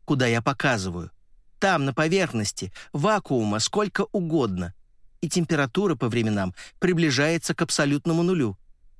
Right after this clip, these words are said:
Почему ты не ставишь эксперименты на поверхности? Это ничего не даст.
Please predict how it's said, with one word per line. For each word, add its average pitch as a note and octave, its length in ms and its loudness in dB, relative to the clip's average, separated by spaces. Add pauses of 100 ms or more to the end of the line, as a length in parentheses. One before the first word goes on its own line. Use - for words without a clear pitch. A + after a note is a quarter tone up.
Почему A#3+ 480 0
ты C#3+ 140 0
не C#3 140 2
ставишь C3+ 480 0
эксперименты G3 760 0
на D#3 140 0
поверхности? C3 760 -2 (640)
Это G2 300 -2
ничего F#2 380 -2
не E2+ 120 -2
даст. D2 320 -8